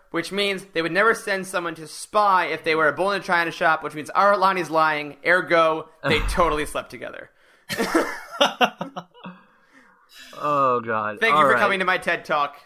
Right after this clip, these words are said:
Speaker 1: <laughs>
Speaker 2: <laughs>
Speaker 1: And I think that when he writes him, he becomes more powerful than when a-, anyone else does. So I think that's a possibility.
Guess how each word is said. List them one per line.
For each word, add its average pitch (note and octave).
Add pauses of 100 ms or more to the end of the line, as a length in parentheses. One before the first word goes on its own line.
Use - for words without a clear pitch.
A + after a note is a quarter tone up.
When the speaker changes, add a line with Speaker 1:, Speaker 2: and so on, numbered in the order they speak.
(140)
Speaker 1:
<laughs> -
Speaker 2:
<laughs> A3 (2500)
Speaker 1:
And F#3
I F3+
think E3+
that D#3 (480)
when F#3
he F#3+
writes E3+
him, D#3
he E3
becomes D3+ (540)
more G#3
powerful F#3
than D#3+
when D#3
a-, D3
anyone C#3+
else C3+
does. -
So D3+
I -
think E3
that's D#3
a D#3+
possibility. -